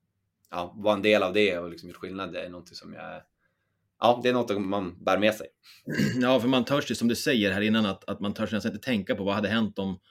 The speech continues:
Speaker 2: om ni inte hade tagit steget det här året. Hur hade det sett ut nästa år, liksom, i division ett och vart hade klubben tagit vägen? Eh, vi är många som är väldigt tacksamma för att det gick vägen och för att ni, att ni lyckades den här säsongen och, och, eh, att, eh, Björklöven nu har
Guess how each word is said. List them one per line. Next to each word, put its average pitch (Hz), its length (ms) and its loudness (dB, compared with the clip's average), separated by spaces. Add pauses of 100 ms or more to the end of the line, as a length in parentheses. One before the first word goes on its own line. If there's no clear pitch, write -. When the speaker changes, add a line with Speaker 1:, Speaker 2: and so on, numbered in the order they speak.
(200)
Speaker 2:
om 98 100 0
ni 110 60 4
inte 110 200 0
hade 98 100 0
tagit 92 200 -4
steget 98 260 -4
det 92 60 -6
här 95 140 -2
året. 85 240 -6 (120)
Hur 101 80 -4
hade 95 180 -2
det 90 80 -4
sett - 200 -10
ut 92 100 -6
nästa 98 340 -6
år, 80 220 -6
liksom, 78 300 -12
i 67 80 -10
division 87 360 -12
ett - 160 -16
och 87 60 -12
vart 87 160 -12 (540)
hade 98 260 -6
klubben 92 440 -4 (120)
tagit 98 260 -4
vägen? 90 340 0
Eh, 87 480 -8 (120)
vi 110 260 0
är 113 40 2
många 123 300 4
som 120 140 0
är 117 60 2
väldigt 123 400 2
tacksamma 110 580 0
för 95 140 -8
att 92 180 -8
det 95 80 -6
gick 87 240 -6
vägen 95 460 0
och 80 80 -10
för 80 80 -12
att - 120 -12
ni, 107 220 -8 (640)
att 87 140 -16
ni 98 120 -2
lyckades 101 540 0
den 95 120 -6
här 87 60 -4
säsongen 95 560 -4
och, 82 300 -12
och, - 440 -18
eh, 71 340 -8 (540)
att, - 360 -16
eh, 78 220 -6
Björklöven 95 440 -2
nu 98 100 -2
har 85 260 -6